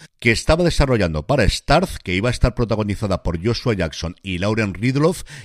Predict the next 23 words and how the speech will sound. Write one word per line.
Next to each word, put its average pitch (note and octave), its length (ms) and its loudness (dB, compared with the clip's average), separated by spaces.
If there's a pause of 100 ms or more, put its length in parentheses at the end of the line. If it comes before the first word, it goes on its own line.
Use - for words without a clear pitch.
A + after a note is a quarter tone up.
y G#2+ 280 -2
lo G2+ 120 2
más G#2 220 0
extraño D3 420 2
es - 100 0
que G2 220 -2
había A2 260 0
sido D3+ 300 0
ordenada B2+ 400 2
inicialmente A#2 800 0 (320)
por G#2 240 2
tres - 400 2
temporadas. F3 920 0
Pues C3 180 2
bien, B2 400 2
ni G#2 240 0
tres, D#3 460 2
ni G2 260 0
dos, E3+ 400 4
ni F#2+ 260 0
una, G3 400 2
ni G2 280 0
na, D3+ 260 4